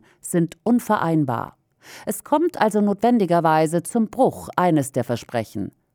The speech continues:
Raten Sie mal, welches. Wurzbacher. Wie passen Ihre Warnungen damit zusammen, dass inzwischen sogar F-D-P-Minister Wissing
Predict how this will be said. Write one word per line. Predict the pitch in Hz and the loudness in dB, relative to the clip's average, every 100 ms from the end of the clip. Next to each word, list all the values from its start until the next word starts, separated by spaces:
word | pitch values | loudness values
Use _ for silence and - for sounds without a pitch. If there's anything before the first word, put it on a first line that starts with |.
| _ | _
Raten | - 156 - 156 | -2 -2 0 -2
Sie | 143 | 0
mal, | 143 131 | 0 0
welches. | 131 156 117 - 98 - - _ _ _ _ _ _ _ | 0 -2 -4 -10 -12 -14 -20 _ _ _ _ _ _ _
Wurzbacher. | 160 170 170 - 170 147 165 151 151 - _ _ - | 0 0 -2 -2 -2 -2 -2 -2 -4 -12 _ _ -8
Wie | 240 | -6
passen | - 277 285 262 | -2 -2 0 0
Ihre | 220 220 196 | 2 2 2
Warnungen | 175 175 196 190 190 | 2 4 2 2 2
damit | 180 180 180 | 2 0 -2
zusammen, | - 170 180 175 175 | -6 -2 0 2 2
dass | 165 - | 0 0
inzwischen | 160 - 185 190 | -4 -4 -4 -2
sogar | 165 156 156 156 147 | -2 0 0 0 0
F-D-P-Minister | - 156 - 170 165 160 151 165 147 | -4 -6 -4 0 2 2 0 -2 -2
Wissing | 190 - 147 143 147 | -2 -2 0 2 2